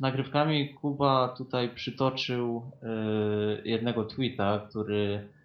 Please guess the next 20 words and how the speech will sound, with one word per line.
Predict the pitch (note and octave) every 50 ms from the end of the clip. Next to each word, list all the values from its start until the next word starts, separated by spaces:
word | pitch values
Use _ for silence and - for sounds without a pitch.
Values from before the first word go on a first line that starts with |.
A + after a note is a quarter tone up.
| _ _ _ _ -
y, | - - G#2+ G#2+ G#2 G#2 G#2 G#2 G2+ G2+ -
pokazywał | - G#2+ A#2 A2 A2 B2 A2+ A#2 A#2+ A#2 A2+ A#2 A2+ G#2+
z-, | G2+ - - A#2
na | A2+ A2+ A2+
jaki, | A2+ A#2 A#2 - - - B2 B2 A#2+ A#2 A#2
na | A#2+ C3
jakie | C3+ - B2+
drużyny, | A#2 B2+ B2 A#2 B2+ C3 B2+ A#2+ A#2+ A#2+ A#2 A#2 A#2 - - - - - G#2 G#2 G#2 G#2 G#2 G#2 G#2 G#2 G#2
y, | G#2
możemy | G#2 A2 G#2+ A#2+ C3 B2+ A#2+ A#2 A#2 A2+ A#2 - -
ewentualnie | A#2 A2+ A#2+ A#2 A#2+ A#2+ A#2+ A#2+ A#2+ G#2+
trafić | - A#2+ B2 A#2 - - G2+ G2 - - -
w | - -
jednej | G#2+ G#2 G#2 G2
szesnastej | G#2 G#2+ - - G#2+ G2 - A2 G2+
Ligi | G#2+ G#2 G#2+ G#2+
Europy. | G2+ G2+ G#2 A2 A2+ - - B2 A2+
Pozwolę | - - A2 G#2+ G#2+ G#2 G#2
sobie | - A2 G2+ G#2+ G2+
teraz, | - G#2+ - G2+ G2+ - -